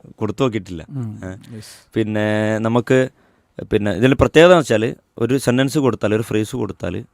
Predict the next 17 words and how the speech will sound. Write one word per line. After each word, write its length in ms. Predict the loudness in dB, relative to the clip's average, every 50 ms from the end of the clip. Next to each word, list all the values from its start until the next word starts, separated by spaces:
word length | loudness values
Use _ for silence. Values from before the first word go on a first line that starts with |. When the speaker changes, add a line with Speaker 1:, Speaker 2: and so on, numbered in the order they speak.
| _ _ _ _ -12
Speaker 1:
അത് 160 | -10 -4 -2 0
അറബിയിൽ 560 | 0 2 0 0 0 0 0 0 0 -2 -6 _ _ _ _ _ _ _ _ -8
ഉപയോഗിക്കുന്ന 680 | -2 2 4 4 4 4 2 -2 -2 -2 -2 -2 -4 -4
ഒരു 220 | -4 -2 -2 -2 -4 _ -4 0
മിനിമം 420 | 2 4 6 6 6 4 4 2
ഒരു 80 | 0 0
മൂന്നെണ്ണെങ്കിലും 600 | 0 0 0 0 0 0 0 -2 -2 -4 -6 -6 -6
അവര് 240 | -4 -4 -4 -4 -4 -6
തരും. 240 | -8 -8 -8 -10 -12 _ _ -12 -10
Speaker 2:
ഉം. 220 | -10 -10 -12 -16 _ _ -8
Speaker 1:
അത് 180 | -4 0 2
അവിടെ 280 | 4 4 4 4 4 4
നമ്മൾ 200 | 2 2 0 0
കൊടുത്ത 280 | 0 0 -2 0 0 -2
ഫ്രേസ് 320 | 0 0 0 0 0 -2
ഒരു 100 | -4 -4
ചെറിയ 320 | -2 -4 -2 -2 -2 -4